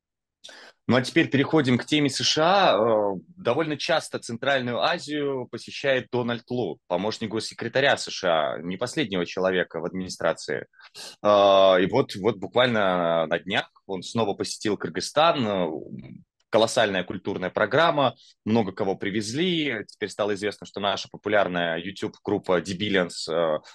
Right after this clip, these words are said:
совершит мировое турне, в том числе посетит С Ш А. В С Ш А вот привезли женщину-учёную из наса, я вот тоже с ней делал эфир. Скажите, вот это внимание, несмотря на то, что С Ш А, казалось бы,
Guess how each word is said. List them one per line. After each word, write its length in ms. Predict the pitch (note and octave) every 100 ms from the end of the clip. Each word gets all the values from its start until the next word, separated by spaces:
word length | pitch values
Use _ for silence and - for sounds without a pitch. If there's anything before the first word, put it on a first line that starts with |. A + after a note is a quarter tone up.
| _ -
совершит 320 | G#2 A2+ -
мировое 380 | G#2 G2 G2 F#2
турне, 580 | G2+ G#2 D3+ F#3 F3 - _
в 60 | -
том 100 | G#2+
числе 220 | - A2
посетит 360 | - F#2 F#2 -
С 100 | F#2+
Ш 200 | - B2
А. 300 | F3 F3 - - _
В 80 | -
С 40 |
Ш 160 | - A#2
А 40 |
вот 200 | F#2+ F#2
привезли 800 | - G2+ F#2+ G#2 G2 F2+ D#2+ E2
женщину-учёную 920 | E2+ A2 - F#2+ F#2+ F#2 G3+ F#3 E3+
из 100 | D#3
наса, 460 | D3 D3+ - C#3 A#2+
я 80 | A2
вот 140 | G#2 - -
тоже 280 | - F#2 E2
с 120 | -
ней 100 | G2+
делал 260 | G2 G#2+ F#2 - - -
эфир. 260 | A2+ C#3+ C#3
Скажите, 340 | F#3 G3+ C3+
вот 160 | C3+ F3+
это 140 | E3+
внимание, 500 | D#3 F3+ F3 C#3+ G#2+
несмотря 420 | A#2 - C3+ F#3+
на 100 | D#3+
то, 120 | -
что 280 | D#3 - C3
С 140 | - A#2+
Ш 240 | - E3
А, 40 |
казалось 320 | F#3+ B2+ C#3 A#2+
бы, 220 | B2+